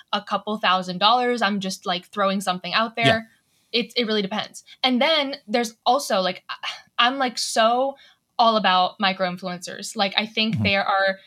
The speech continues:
Speaker 1: so eager to get the product and, like, t-, create content with it. And a lot of times they have better engagement than the influencers that, like,
Speaker 2: Yeah,
Speaker 1: have
Speaker 2: yeah.
Speaker 1: huge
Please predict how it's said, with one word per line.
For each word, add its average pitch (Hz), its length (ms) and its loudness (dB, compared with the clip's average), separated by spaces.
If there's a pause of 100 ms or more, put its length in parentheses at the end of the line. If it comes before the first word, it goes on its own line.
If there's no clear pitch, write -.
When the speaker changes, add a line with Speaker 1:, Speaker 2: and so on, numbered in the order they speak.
(100)
Speaker 1:
so 262 240 2
eager 254 260 -2
to 233 120 -6
get 202 280 -2
the 208 80 -6
product 208 520 0
and, 208 120 -4
like, 185 160 -4
t-, - 60 -12 (140)
create 226 280 -6
content 214 460 -4
with 196 220 -4
it. 285 200 2 (220)
And 233 120 4
a 220 40 2
lot 202 220 2
of 381 80 -4
times 208 360 -2
they 185 120 2
have 226 260 -4
better 185 240 -2
engagement 208 640 -4
than 220 140 0
the 196 160 0
influencers 214 520 -6
that, 185 220 0
like, 180 140 -2
Speaker 2:
Yeah, 117 120 6
Speaker 1:
have 247 220 2
Speaker 2:
yeah. 110 160 -2
Speaker 1:
huge 185 260 -8